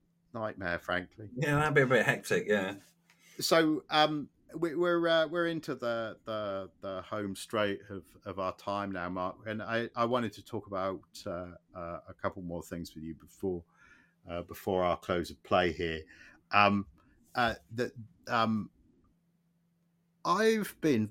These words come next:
Speaker 1: very much enjoying diecast racing, and specifically this YouTube channel, three D Bot Maker. And this is where he does exquisite dioramas,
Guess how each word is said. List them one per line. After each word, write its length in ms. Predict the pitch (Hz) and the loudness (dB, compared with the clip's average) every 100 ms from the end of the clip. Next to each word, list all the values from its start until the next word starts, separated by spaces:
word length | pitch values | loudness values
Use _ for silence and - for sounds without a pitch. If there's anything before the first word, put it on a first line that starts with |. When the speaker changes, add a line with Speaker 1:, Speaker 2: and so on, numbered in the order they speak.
| - | 4
Speaker 1:
very 260 | 117 151 | 8 8
much 280 | 160 151 - | 6 2 0
enjoying 840 | 135 131 107 104 95 78 73 87 73 _ _ _ _ _ _ _ 117 90 - | -2 -2 0 0 2 0 -4 -14 -16 _ _ _ _ _ _ _ -20 -18 4
diecast 880 | 123 113 110 104 104 90 82 - - | 6 6 4 0 -2 0 0 -2 -8
racing, 680 | 85 80 78 78 - 73 80 - _ _ _ _ _ _ - | -4 -2 -2 -4 -8 -8 -12 -18 _ _ _ _ _ _ -8
and 100 | 104 | -6
specifically 1120 | - - - 117 - 151 143 151 - 110 95 | -4 -6 -6 -6 0 0 2 -2 -2 0 0
this 260 | 87 98 - | 0 -6 0
YouTube 460 | 107 104 - 98 | 0 2 0 -4
channel, 400 | - 107 92 85 76 | 0 2 2 0 -8
three 340 | - 101 95 | -4 0 2
D 180 | 98 92 | 2 0
Bot 280 | - 87 - | 0 -2 -4
Maker. 480 | 71 64 - 67 - _ _ - - _ _ | -12 -12 -16 -18 -18 _ _ -20 -20 _ _
And 120 | 117 | 0
this 140 | 165 - | 2 2
is 160 | 151 | 0
where 260 | 139 135 120 | 4 4 4
he 440 | 107 120 120 123 - 107 | 2 -2 -2 -4 -8 0
does 500 | 120 120 110 - - _ _ _ _ - | 4 6 4 -2 -8 _ _ _ _ -2
exquisite 800 | 127 - - 156 151 170 - - | 0 -2 -2 2 4 4 0 2
dioramas, 1080 | 110 110 101 101 101 95 78 78 101 - | 4 6 6 6 6 4 0 -8 -14 -16